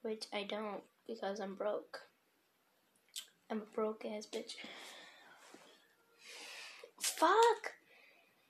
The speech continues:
That's too much orange. I still need it to be kind of red because it's supposed to be Mars.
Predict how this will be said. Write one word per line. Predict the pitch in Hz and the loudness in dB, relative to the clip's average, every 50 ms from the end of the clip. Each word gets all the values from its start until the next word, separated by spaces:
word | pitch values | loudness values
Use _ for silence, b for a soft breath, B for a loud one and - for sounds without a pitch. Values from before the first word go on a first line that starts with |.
| B B B B B - _ - | B B B B B -18 _ -4
That's | - 285 285 - - | -4 -4 -4 -4 -4
too | - 339 | -2 0
much | 339 339 339 - | 0 0 2 4
orange. | 320 330 330 330 311 269 247 | 4 6 6 6 4 4 4
I | 233 | 2
still | 240 - - 302 311 | 0 0 2 2 4
need | 311 311 294 | 6 6 6
it | 294 | 4
to | - 285 | 2 0
be | 302 | -4
kind | - - 302 294 294 | -4 -2 0 0 0
of | 277 277 | 0 0
red | 262 262 277 285 247 247 | 2 2 2 2 2 0
because | - - - - | -2 -6 -6 -6
it's | - - | -2 -2
supposed | - - 294 285 294 311 | 0 2 2 2 6 6
to | 330 | 6
be | 302 | 8
Mars. | 294 285 302 330 330 311 285 247 214 - | 8 8 8 8 8 8 8 4 0 -2